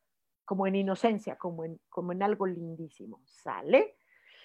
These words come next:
Uy, uy, uy, qué padre. Pues ya nada más, este, nos queda el último,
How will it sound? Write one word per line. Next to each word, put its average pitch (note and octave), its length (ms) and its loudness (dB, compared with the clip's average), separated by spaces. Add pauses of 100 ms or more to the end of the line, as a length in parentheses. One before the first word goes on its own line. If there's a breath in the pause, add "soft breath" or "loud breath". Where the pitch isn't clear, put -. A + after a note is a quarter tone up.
(420 soft breath)
Uy, G#4 480 12
uy, C#4 240 10
uy, E4 340 10
qué D#4+ 160 4
padre. C#4 560 10
Pues A#3+ 300 8
ya D4+ 160 10
nada E4 300 8
más, F4+ 340 8
este, C4 320 8
nos B3 220 4
queda C#4 240 8
el C4 100 4
último, E4+ 540 6